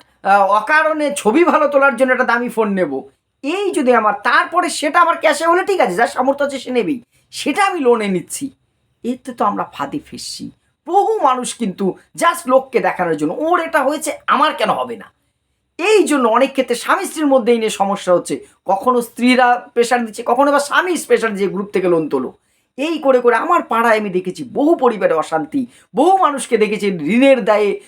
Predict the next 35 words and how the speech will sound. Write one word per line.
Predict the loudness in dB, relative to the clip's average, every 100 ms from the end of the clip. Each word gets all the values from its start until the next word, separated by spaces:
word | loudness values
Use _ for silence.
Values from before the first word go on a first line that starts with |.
| _
জমি | -2 2 4
বেচছে, | 2 0 0 0
এটা | 2
বেচছে, | 0 -2 -4
সেটা | -4 0 0
বেচছে, | 0 -4
খুব | -6 -6 -8
খারাপ | -6 -2 -2 -2
পরিস্থিতি | -2 -2 -4 -8 -6
কিন্তু | -6 -6 -4 -4 -8 _ _
হচ্ছে, | -2 0 -2
এটা | 0 0
আমরা | 0
বুঝতে | -2 -4 -4 0
পারছি | 0 0 -2 -4
না। | -6 -6 -16 0
এই | 4
অন্যের | 4 4 0 -2
সাথে | -4 -6
তুলনা | -6 -2 0 0
করাটা | 2 2 2 2
আমরা | 0
যতদিন | -2 -4 -4 -4 -2 0
না | 2
বন্ধ | 2 0 -2
করব | -4 -6 -4
না, | 0 -2 -2 _ _ _
আমরা | -14 -12 -12
কিন্তু | -14 -16 -16
সত্যি | -18 -20 -12
নিজেরাও | -8 -6 -2 -4
সুখে | -4 -8 -8
থাকতে | -8 -12 -8
পারবো | -6 -6
না, | -10